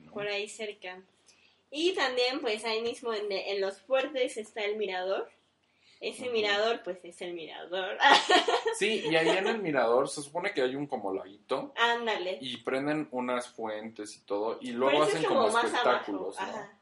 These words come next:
Speaker 2: sí.
Speaker 1: Bueno, pero ahí hacen espectáculos de
Speaker 2: Espectáculos con el agua y luces. Están bien padres.
Speaker 1: Contando precisamente
Speaker 2: La
Speaker 1: la, la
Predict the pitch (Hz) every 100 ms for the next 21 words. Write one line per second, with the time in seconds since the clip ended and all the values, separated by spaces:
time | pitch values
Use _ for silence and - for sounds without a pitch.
0 | _ - 247 - 139 127 127 135 151 165
1 | 165 170 135 - 104 - 113 104 - 101
2 | 82 104 - 220 226 240 269 254 - 196
3 | 185 196 208 214 220 220 214 175 190 185
4 | 185 180 - 240 247 262 294 370 151 147
5 | 160 147 143 151 139 - - 110 107 107
6 | 123 110 98